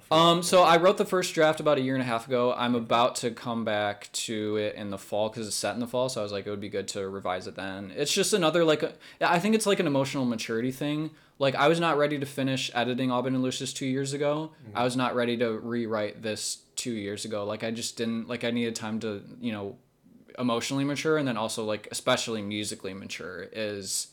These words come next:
Speaker 2: I think my songs back then were very verse, chorus, verse, chorus, verse, chorus, whereas now I've, you know, studied classical music and really thought about, like, playing with form and all that stuff, where I'm like,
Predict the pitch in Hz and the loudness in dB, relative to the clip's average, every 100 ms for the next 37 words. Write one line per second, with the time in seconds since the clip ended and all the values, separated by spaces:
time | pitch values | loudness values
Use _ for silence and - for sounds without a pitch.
0 | _ _ _ _ _ 117 117 123 113 117 | _ _ _ _ _ -2 0 -2 -2 -2
1 | 113 110 107 - - 110 110 110 101 104 | 0 0 -2 -4 -4 -2 -2 -4 -4 -4
2 | 104 107 104 101 98 120 131 - - - | -4 -4 -2 -2 0 -2 -2 -6 -8 -6
3 | 110 101 - 107 107 - 101 - 107 104 | -4 -4 -4 -6 -4 -4 -6 -4 -6 -6
4 | - 101 95 107 101 110 104 104 101 - | -6 -6 -6 -8 -8 -6 -6 -6 -6 -12
5 | - 104 104 101 - 107 104 - 104 98 | -18 -12 -10 -10 -6 -6 -6 -6 -6 -6
6 | - 101 101 107 104 - 95 95 101 113 | -8 -12 -10 -10 -10 -10 -12 -12 -12 -8
7 | 107 107 104 90 95 98 98 98 - - | -6 -6 -6 -8 -6 -6 -6 -6 -10 -12
8 | - 101 98 - - 101 98 101 110 104 | -12 -10 -12 -12 -10 -10 -10 -12 -12 -10
9 | - - 95 98 101 98 113 - | -10 -10 -12 -14 -14 -14 -16 -18